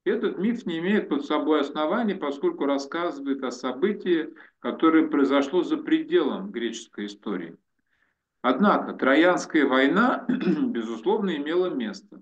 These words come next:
потому что это формирующее событие, которое произошло после образования греческой нации.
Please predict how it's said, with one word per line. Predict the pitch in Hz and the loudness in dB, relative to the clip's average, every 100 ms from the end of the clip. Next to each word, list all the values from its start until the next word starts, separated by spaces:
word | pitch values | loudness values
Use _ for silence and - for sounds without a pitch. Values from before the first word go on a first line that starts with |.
| _ | _
потому | - 110 120 202 233 | -20 -12 -8 -6 -8
что | - | -6
это | 165 160 202 208 156 | -4 -2 -4 -2 -6
формирующее | - 151 143 156 165 147 - 131 | -4 -4 0 2 4 4 2 -4
событие, | 120 135 135 214 233 165 131 | -2 -4 -2 -4 -2 -4 -4
которое | - 107 156 190 185 | -6 -6 -2 2 2
произошло | - 151 131 139 139 185 180 | 0 -2 0 -2 0 -2 0
после | 180 147 - 117 | 0 0 -2 -8
образования | 104 107 107 113 143 151 131 | -6 -6 0 2 0 -2 -4
греческой | 107 120 123 - 127 | -2 -4 -6 -10 -4
нации. | 120 95 - - | -2 -4 -6 -16